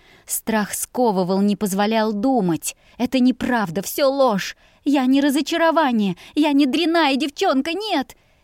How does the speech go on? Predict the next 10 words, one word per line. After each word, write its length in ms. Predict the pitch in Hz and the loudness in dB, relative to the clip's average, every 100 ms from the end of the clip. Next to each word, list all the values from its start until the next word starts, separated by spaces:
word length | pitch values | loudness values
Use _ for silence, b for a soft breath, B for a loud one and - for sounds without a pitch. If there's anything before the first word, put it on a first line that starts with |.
| _ | _
Я 220 | 254 277 | -4 0
не 120 | 262 | 2
могу 380 | 262 277 254 294 | 2 0 0 0
быть 220 | 233 254 | 0 0
сестрой 380 | - 269 294 269 | -2 -4 -2 0
бандитов, 600 | 233 262 262 302 294 240 B B | 2 2 0 0 -2 -6 B B
пусть 260 | 302 285 - | -2 -2 2
и 40 | |
не 140 | 294 302 | 2 2
состоявшихся! 1040 | 320 - 330 311 294 240 262 254 - | 0 -2 0 2 2 0 -4 -4 -2